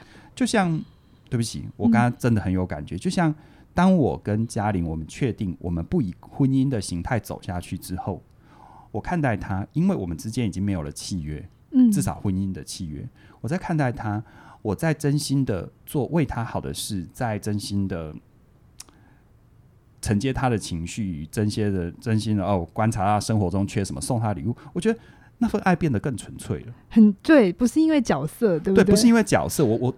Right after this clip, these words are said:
Speaker 1: 我对你，就是我此刻已经对你没有在这方面的义务了啊。
Speaker 2: 是，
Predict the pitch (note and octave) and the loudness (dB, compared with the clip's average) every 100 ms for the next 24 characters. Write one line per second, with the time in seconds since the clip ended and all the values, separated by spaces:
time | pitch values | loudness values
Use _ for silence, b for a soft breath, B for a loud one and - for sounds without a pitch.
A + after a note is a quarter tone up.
0 | - C#3 - A#3+ A#2 - _ _ - C#4+ | 0 0 4 4 4 0 _ _ -2 0
1 | D4 B2+ - - A2 - A3 G#2+ F3+ F#3+ | 2 0 -2 -6 -6 -2 -2 -2 -4 0
2 | G3+ G2+ A2 F3 - E3+ - E3 C#3+ D#3+ | 0 2 2 0 0 0 0 0 2 2
3 | B2+ - F3+ B2 C#3+ B2 G2+ E2 F#2 A#2+ | 2 0 -2 0 0 2 0 0 -4 -6
4 | - C#4+ G3 D#3+ | -2 0 0 -4